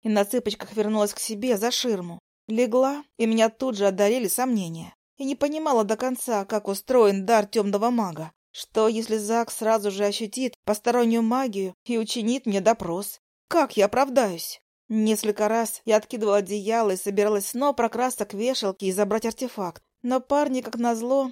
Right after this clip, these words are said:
тут же начинали ворочаться в своих кроватях. «Что ж», — решила я тогда, — «дело уже сделано. Остаётся ждать результата». Как я и думала, Зак напялил свои обыкновенные одежды,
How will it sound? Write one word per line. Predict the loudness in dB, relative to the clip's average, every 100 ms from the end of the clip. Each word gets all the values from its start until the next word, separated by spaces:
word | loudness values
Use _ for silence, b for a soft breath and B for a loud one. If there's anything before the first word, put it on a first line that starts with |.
| -2
тут | 0 0
же |
начинали | -2 -4 0 2
ворочаться | 6 6 4 0 -4
в | -4
своих | -2 -2 0
кроватях. | -2 -2 -4 -8 -18 -20 _ _ _
«Что | -18 -8 -2 0
ж», — | -2 -6 -4
решила | -4 0 2 2
я | 2
тогда, — | 0 0 -4 -6 -12 -4
«дело | 0 4 4
уже | 4 2
сделано. | -4 -4 -6 -6 -8 -16 -20 _ -6
Остаётся | -6 0 0 0 0 -2
ждать | -4 2 2 2
результата». | -2 -4 -2 -2 -2 -12 -20 _ _
Как | -2 0
я | 2 2
и |
думала, | 2 0 0 -2 -6 -10
Зак | -10 0 0
напялил | 0 -2 0 2 2
свои | 0 0 2
обыкновенные | 4 2 -2 0 0 0 -2
одежды, | 0 -2 -4 -10